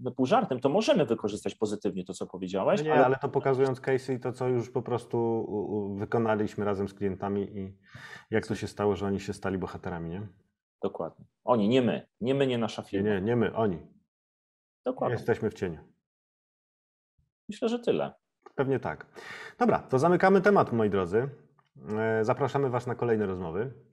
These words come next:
Speaker 2: E, przede wszystkim warto jednak byłoby cofnąć się do, do pierwszych odcinków, które z Robertem nagraliśmy, bo to już się tego troszkę pozbierało.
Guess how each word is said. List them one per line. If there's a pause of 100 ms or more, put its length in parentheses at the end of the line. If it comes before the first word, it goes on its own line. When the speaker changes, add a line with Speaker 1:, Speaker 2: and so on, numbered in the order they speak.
(720)
Speaker 2:
E,
przede
wszystkim
warto
jednak
byłoby
cofnąć
się
do, (640)
do
pierwszych
odcinków,
które
z
Robertem
nagraliśmy,
bo
to
już
się
tego
troszkę
pozbierało.